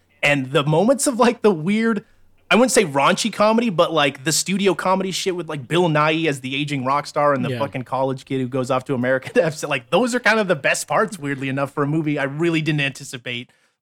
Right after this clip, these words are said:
Speaker 1: liking those parts at all. <laughs>
Speaker 2: Yeah, it does. It does American Pie a lot better than it does, like, the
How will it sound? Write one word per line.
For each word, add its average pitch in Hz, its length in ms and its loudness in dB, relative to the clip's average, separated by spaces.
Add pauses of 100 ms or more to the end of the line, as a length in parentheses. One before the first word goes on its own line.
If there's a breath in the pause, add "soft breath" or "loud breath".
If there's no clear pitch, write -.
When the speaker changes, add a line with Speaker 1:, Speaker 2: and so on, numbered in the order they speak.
Speaker 1:
liking 139 320 2
those 127 220 0
parts 120 300 0
at 127 80 0
all. 143 480 0
<laughs> - 160 -14
Speaker 2:
Yeah, 180 680 2 (100)
it 165 200 -4
does. 156 300 -4
It 131 140 -10
does 175 240 -2
American 160 460 -4
Pie 139 220 -6
a 104 120 -6
lot 113 200 -8
better 113 240 -8
than 104 160 -10
it 104 100 -18
does, 110 260 -8
like, 101 300 -14
the 98 140 -14